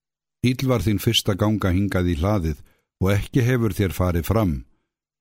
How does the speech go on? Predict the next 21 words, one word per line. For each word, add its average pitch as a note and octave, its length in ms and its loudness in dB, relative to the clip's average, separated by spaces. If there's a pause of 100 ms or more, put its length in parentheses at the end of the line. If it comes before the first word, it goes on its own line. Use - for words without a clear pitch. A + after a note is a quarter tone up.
(180)
Þú D3 320 2
að A#2 240 2
ausa G#2+ 240 2
fólk - 440 -4 (120)
skömmum.“ D#2 560 0 (1700)
Lobba E2+ 260 0
þagnaði G2 480 0
allt G2 220 -4
í G2 80 0
einu, F#2 220 0 (500)
snerist A2 500 0
á F#2 80 2
hæli F#2+ 380 0
og F#2+ 160 -4
strunsaði F#2 600 0
inn E2 100 0
í D#2+ 40 -2
bæ. D2+ 300 -2 (960)
Svona A#2+ 400 0
stór F2+ 380 0
orð F2 240 -2